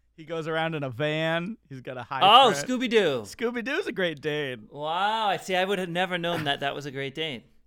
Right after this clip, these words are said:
Speaker 1: Yeah, I have a weird knowledge for, like, you know, what dogs,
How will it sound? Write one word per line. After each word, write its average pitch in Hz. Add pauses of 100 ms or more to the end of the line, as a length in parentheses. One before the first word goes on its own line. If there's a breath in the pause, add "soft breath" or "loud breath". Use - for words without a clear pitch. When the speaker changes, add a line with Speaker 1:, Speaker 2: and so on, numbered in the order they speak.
Speaker 1:
Yeah, 170
I 185
have 214
a 202
weird 175
knowledge 165
for, 139
like, 135 (180)
you 143
know, 131
what 127 (260)
dogs, 131